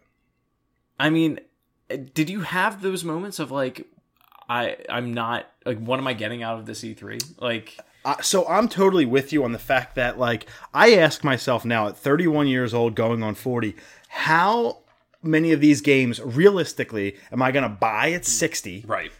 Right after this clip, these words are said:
Speaker 2: Pop it on my console, download, install, and spend twenty hours in when I really can't anymore.
Speaker 1: Yeah.
Speaker 2: So I have to be pick and choosy. But what I love about games is the sheer spectacle of the fact that they're coming out and other people enjoy them.
Speaker 1: Yes.
Speaker 2: So, like, I think I'm at a point of my gaming life where I,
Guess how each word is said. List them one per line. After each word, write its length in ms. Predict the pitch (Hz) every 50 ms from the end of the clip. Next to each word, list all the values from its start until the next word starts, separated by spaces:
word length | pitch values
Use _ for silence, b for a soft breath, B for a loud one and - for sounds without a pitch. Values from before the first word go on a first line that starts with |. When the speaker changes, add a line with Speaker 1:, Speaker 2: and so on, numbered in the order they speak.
| - - _
Speaker 2:
Pop 320 | - - 165 165 165 160
it 60 | 175 170
on 60 | 165
my 120 | 160 160
console, 600 | 156 - - 139 131 127 120 - 127 117 117 104
download, 560 | - 143 139 135 143 156 160 160 160 160 156
install, 520 | 143 143 135 - - - 143 127 127 127 123
and 180 | 113 120 120
spend 280 | - - - 123 117 113
twenty 260 | - 135 127 123 131
hours 280 | 151 160 160 135 117 110
in 140 | 113 110 - B B B
when 160 | B 131 135
I 100 | 143 143
really 500 | 143 135 123 120 131 143 151 156 151 143 120
can't 440 | - - - 131 123 117 110 - -
anymore. 460 | - 92 90 90 92 87 76 62 - -
Speaker 1:
Yeah. 220 | 127 120 101 80 -
Speaker 2:
So 140 | - - 160
I 60 | 180 185
have 240 | 151 170 170 160
to 60 | - 156
be 120 | 143 131
pick 200 | - 147 139 -
and 100 | 120 110
choosy. 380 | - 135 127 117 98 101 85 B B B B B
But 100 | - 131
what 140 | 120 123 131
I 100 | 135 165
love 320 | 180 160 143 143 143 151 156
about 280 | 156 151 143 131 -
games 340 | - 127 123 143 143 123 -
is 140 | 113 104 104
the 60 | 107
sheer 200 | - - 135 123
spectacle 480 | - - - 113 - - - - 135 131
of 40 | 120
the 80 | 110
fact 240 | - - 110 104 -
that 100 | - 98
they're 80 | - 98
coming 300 | - - 107 107 104 101
out 180 | 104 117 -
and 100 | - 117 - -
other 180 | 101 92 95
people 320 | 90 - 95 85 _ 82 87
enjoy 280 | 95 92 - 90 65
them. 120 | 67 - -
Speaker 1:
Yes. 200 | - - - -
Speaker 2:
So, 260 | - - - - 151
like, 120 | 143 131
I 80 | 139 143
think 200 | - - 170 160
I'm 80 | 208 202
at 60 | 175
a 40 | 156
point 240 | - - 160 156 143
of 100 | 113 113
my 180 | 123 117 123
gaming 400 | 123 110 123 120 120 120 123 117
life 300 | 107 104 107 123 123 -
where 180 | 117 110 107 -
I, 280 | 110 120 143 160 156